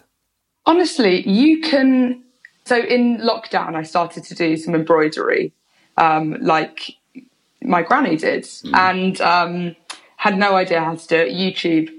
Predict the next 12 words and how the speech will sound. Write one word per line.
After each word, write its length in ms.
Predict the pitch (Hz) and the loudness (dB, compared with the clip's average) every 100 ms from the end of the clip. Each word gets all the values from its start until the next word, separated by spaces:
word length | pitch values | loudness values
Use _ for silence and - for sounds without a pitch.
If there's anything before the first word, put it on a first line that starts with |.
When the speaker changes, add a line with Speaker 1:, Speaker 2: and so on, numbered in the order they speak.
| - | -4
Speaker 1:
told 360 | 196 170 165 | 0 2 2
me 100 | 165 | 0
immediately. 800 | 165 175 165 160 - 165 160 190 | 0 0 -2 -2 0 0 0 -2
YouTube 440 | 190 202 196 196 190 | 0 -2 0 -2 0
told 180 | 185 170 | 0 0
me 80 | 175 | 0
every 380 | 196 208 220 214 | -2 0 -2 -2
sort 200 | 208 190 | 0 -2
of 100 | 190 | 0
complex 600 | - 190 185 175 - - | -2 0 0 -2 -2 -12
stitch, 680 | - 202 175 170 - - - - | -2 2 2 0 -6 -6 -12 -2
everything, 640 | - 240 196 160 - - | 0 2 0 0 -4 -4